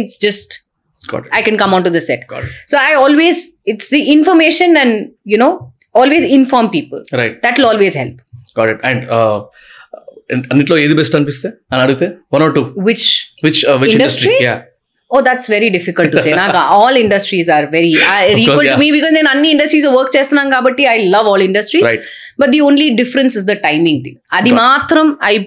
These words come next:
Speaker 1: I hope it
Speaker 2: That's a major
Speaker 1: changes.
Speaker 2: difference, in
Speaker 1: Yeah.
Speaker 2: fact. అది దానివల్ల చాలా
Speaker 1: Because
Speaker 2: మారిపోతాయి
Speaker 1: work
Speaker 2: కాబట్టి.
Speaker 1: wise అందరూ అ-,
Speaker 2: Right.
Speaker 1: అలాగే the same way they work.
Speaker 2: Hmm.
Speaker 1: All industries, same work culture, same thing. ఒక్కసారి స్టార్ట్ చేసిన తర్వాత the work culture is the same.
Speaker 2: Awesome.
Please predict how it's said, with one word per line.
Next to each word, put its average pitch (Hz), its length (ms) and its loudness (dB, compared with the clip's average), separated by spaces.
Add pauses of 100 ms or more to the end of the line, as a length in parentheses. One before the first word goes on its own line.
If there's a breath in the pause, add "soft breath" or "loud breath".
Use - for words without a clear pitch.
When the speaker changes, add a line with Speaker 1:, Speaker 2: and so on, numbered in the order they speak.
(260)
Speaker 1:
I 185 80 -2 (260)
hope 185 300 0 (260)
it 160 80 0
Speaker 2:
That's 143 160 0
a 143 80 2
major 131 120 2
Speaker 1:
changes. 165 160 0
Speaker 2:
difference, 131 340 -4
in - 260 -10
Speaker 1:
Yeah. - 60 0
Speaker 2:
fact. - 220 -8
అది 120 200 0
దానివల్ల 139 260 2 (100)
చాలా 135 280 2
Speaker 1:
Because 135 480 2
Speaker 2:
మారిపోతాయి 214 200 2
Speaker 1:
work 330 140 0
Speaker 2:
కాబట్టి. 370 140 0
Speaker 1:
wise 392 260 -2 (220)
అందరూ 277 320 2
అ-, - 400 -2
Speaker 2:
Right. 104 180 -2
Speaker 1:
అలాగే 247 340 2 (360)
the 202 60 -8 (100)
same 330 240 2
way 254 160 2
they 180 80 0 (100)
work. 131 160 -6
Speaker 2:
Hmm. - 340 -2
Speaker 1:
All 311 160 2 (100)
industries, 165 440 -2 (360)
same 269 280 2
work 247 220 -2
culture, 233 320 0 (140)
same 233 260 2
thing. 226 120 0 (120)
ఒక్కసారి 214 520 0 (140)
స్టార్ట్ 208 320 0
చేసిన 240 200 2 (120)
తర్వాత 226 260 0 (120)
the 190 120 0
work 190 200 0
culture 196 260 -4
is - 120 -14
the 143 120 -8
same. 139 140 -4 (240)
Speaker 2:
Awesome. 110 220 -10